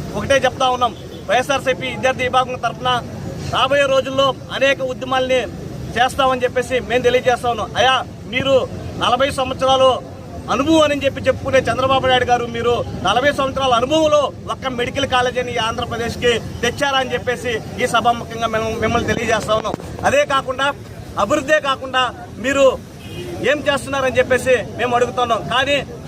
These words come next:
పంతొమ్మిది వందల ఇరవై మూడు నుంచి రెండు వేల పంతొమ్మిది వరకు మన భారతదేశ చరిత్రలోనే కాదు,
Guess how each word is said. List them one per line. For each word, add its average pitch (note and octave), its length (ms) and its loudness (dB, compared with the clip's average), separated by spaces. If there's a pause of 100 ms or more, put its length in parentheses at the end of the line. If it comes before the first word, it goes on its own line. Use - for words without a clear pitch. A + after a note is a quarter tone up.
(180)
పంతొమ్మిది D4 320 2
వందల D4 180 2
ఇరవై C4+ 240 4
మూడు C#4 240 -2
నుంచి C#4 360 2 (240)
రెండు C4 220 -2
వేల D4 200 4
పంతొమ్మిది C#4 520 -4
వరకు C4 400 4 (200)
మన A#3+ 180 0
భారతదేశ C4 680 0 (200)
చరిత్రలోనే C4+ 560 2
కాదు, A#3+ 380 2